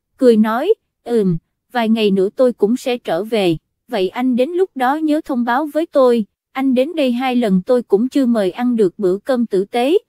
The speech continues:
lần này mặc kệ như thế nào, đều phải ăn với nhau một bữa." Cố Tuyết Trinh nhiệt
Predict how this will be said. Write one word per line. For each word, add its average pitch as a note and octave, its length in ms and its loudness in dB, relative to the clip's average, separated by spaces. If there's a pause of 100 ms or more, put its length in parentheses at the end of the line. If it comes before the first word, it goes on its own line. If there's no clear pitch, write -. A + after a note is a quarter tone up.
(240)
lần A3+ 260 4
này A3 220 2
mặc F#3+ 240 -2
kệ E3 220 -2
như A#3 200 0
thế C#4+ 200 -4
nào, G#3+ 380 -2 (280)
đều A3+ 200 2
phải G3+ 200 -6
ăn B3 240 -2
với C#4 160 0
nhau C#4+ 260 -2
một A#3 280 -2
bữa." F3 300 0 (340)
Cố D#4 180 0
Tuyết E4 260 -2
Trinh B3+ 220 0
nhiệt G#3+ 140 0